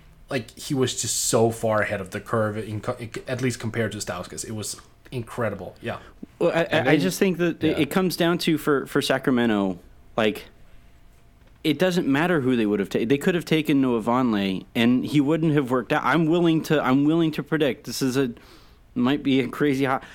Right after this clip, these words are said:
Speaker 2: If Noah Vonleh got picked by the, the Kings, he would be a bust. And,
Speaker 3: Yeah.
Speaker 2: and, like, it, for, for the Kings, like, they just, they don't develop guys that, that aren't already,
Speaker 3: Mm-hmm.
Speaker 2: that don't already have the keys to the kingdom in terms of,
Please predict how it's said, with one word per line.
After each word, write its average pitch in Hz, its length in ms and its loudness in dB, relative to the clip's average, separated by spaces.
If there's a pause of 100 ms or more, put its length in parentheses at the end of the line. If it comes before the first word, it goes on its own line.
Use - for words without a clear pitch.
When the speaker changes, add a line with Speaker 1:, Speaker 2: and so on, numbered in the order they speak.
(580)
Speaker 2:
If 170 300 0
Noah 147 360 0
Vonleh 135 380 0
got 117 240 -2
picked 135 320 -4
by 120 200 0
the, 110 140 -2
the 110 220 -4
Kings, 123 500 0 (380)
he - 180 0
would 139 120 0
be 151 100 0
a 160 60 0
bust. 160 500 -4 (280)
And, 120 460 2
Speaker 3:
Yeah. 92 160 -8
Speaker 2:
and, 123 340 0
like, 139 240 0
it, 143 280 -2
for, - 260 0
for 147 220 0
the 135 100 0
Kings, 160 540 0
like, 127 140 -2
they 139 100 0
just, 156 180 -6
they 147 120 2
don't 131 340 0
develop 190 400 -2
guys 101 380 0
that, 127 160 2
that 131 180 0
aren't 143 260 2
already, 131 480 2
Speaker 3:
Mm-hmm. - 100 -10
Speaker 2:
that 131 200 0
don't 147 260 2
already 135 320 2
have 127 560 -2
the 131 100 4
keys 147 420 0
to - 140 0
the 123 80 0
kingdom 131 520 2
in 113 100 2
terms 120 360 0
of, 113 260 0